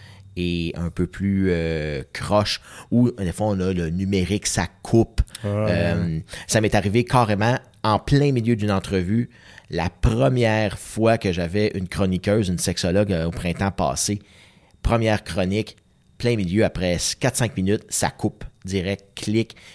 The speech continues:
Speaker 1: et t'entends un gros mum à,
Speaker 2: Ah,
Speaker 1: en
Speaker 2: fun.
Speaker 1: ondes direct. Et ça, puis j'avais plus de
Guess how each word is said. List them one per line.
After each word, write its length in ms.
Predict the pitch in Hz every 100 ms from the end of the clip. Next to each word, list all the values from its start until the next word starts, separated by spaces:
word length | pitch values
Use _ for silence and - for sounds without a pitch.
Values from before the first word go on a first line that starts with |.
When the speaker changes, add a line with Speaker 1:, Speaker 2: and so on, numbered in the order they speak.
| -
Speaker 1:
et 120 | 104 104
t'entends 300 | 98 90 113
un 100 | 95
gros 280 | 104 120 -
mum 680 | 117 120 123 120 120 120 127 - 80
à, 180 | 87 98
Speaker 2:
Ah, 220 | 104 127 127
Speaker 1:
en 40 | 120
Speaker 2:
fun. 80 |
Speaker 1:
ondes 180 | 123 120
direct. 460 | 90 113 107 107 - - - - - - - _ _ -
Et 320 | 113 135 160
ça, 280 | - 131 107 - -
puis 140 | 117
j'avais 240 | 110 113 113
plus 140 |
de 40 | -